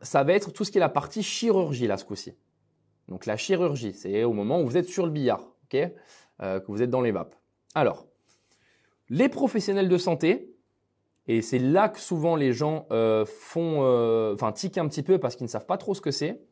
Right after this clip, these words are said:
Il y a marqué professionnels de santé adhérents au D P T A M, ou des fois vous pouvez voir marqué à l'optam, donc O P T A M, ou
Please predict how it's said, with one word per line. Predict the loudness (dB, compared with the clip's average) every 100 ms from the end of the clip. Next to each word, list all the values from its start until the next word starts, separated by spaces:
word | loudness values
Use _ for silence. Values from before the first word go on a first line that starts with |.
| _ _ _ -20 -20 -20 _ _ -4
Il |
y | 0
a |
marqué | 0 0
professionnels | 0 -2 -4 -4 -2 -2
de |
santé | -2 -4 -4 -2
adhérents | 0 4 4 4 2 -2 _ _ _ _ _ _ _
au | 0 2
D | 2 0
P | 0 0
T | 4
A | 6
M, | 6 2 -4 -10 _ _ _ _ _ -2
ou | 2
des | 4
fois | 4 2
vous | 2
pouvez | 0 0 2
voir | 2 2
marqué | 0 -2 -4 -2
à | 0 4
l'optam, | 4 2 2 2 2 -4 -6 -8
donc | -8 -4 0
O | 0
P | 0 0
T | 4
A | 4
M, | 4 0 -10 _ -2
ou | -2